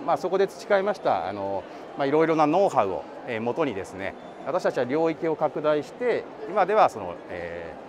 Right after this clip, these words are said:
ー、医療施設であったり、学校であったり、一般企業というところにそのフィールドを広げているという会社でございます。で、全国でですね、あの、まあ、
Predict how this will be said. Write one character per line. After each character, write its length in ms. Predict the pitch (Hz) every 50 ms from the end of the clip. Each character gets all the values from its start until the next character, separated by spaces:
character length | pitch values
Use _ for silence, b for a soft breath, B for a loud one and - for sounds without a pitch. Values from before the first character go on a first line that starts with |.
| - - -
ー、 40 | 139
医 20 |
療 160 | 151 165 180 165
施 60 | -
設 220 | 196 160 - -
で 120 | 117 107 101
あ 40 |
っ 20 | 92 -
た 100 | - 92
り、 80 | 78 - - - - -
学 240 | 120 117 - -
校 160 | - 143 147 135
で 100 | 143 139
あ 40 |
っ 40 | 139
た 140 | - - -
り、 60 | - - - -
一 80 | 123 -
般 200 | - - 151 143
企 180 | 131 - 160 135
業 160 | 120 92 82 - - - - - - - - -
と 40 | 131
い 40 | 143
う 60 | 139
と 80 | 180
こ 120 | 175 208 226
ろ 60 | 247
に 80 | 233 180
そ 100 | 143 135
の 80 | 113
フ 120 | - 131 127
ィ 40 |
ー 40 | 120
ル 60 | 123
ド 80 | 123 196
を 60 | 208
広 260 | - - 120 113 107
げ 80 | 107 98
て 80 | 98 95
い 40 | 92
る 60 | 87
と 320 | 87 - - - - -
い 40 | 101
う 60 | 98
会 140 | - 98 85
社 80 | - 98
で 60 | 92
ご 100 | 87 87
ざ 100 | 87 85
い 40 | 82
ま 80 | 82
す。 80 | 85 85 - - - - - - - - - - - - - - - - - - - - - - - - - - - -
で、 100 | 175 175
全 180 | 160 208 233 247
国 140 | 254 226 202 175
で 60 | 143
で 120 | 123 110 -
す 80 | -
ね、 160 | 135 131 127 - -
あ 100 | 117 120
の、 460 | 117 110 104 101 101 98 95 101 110 - -
ま 100 | 160
あ、 40 | 120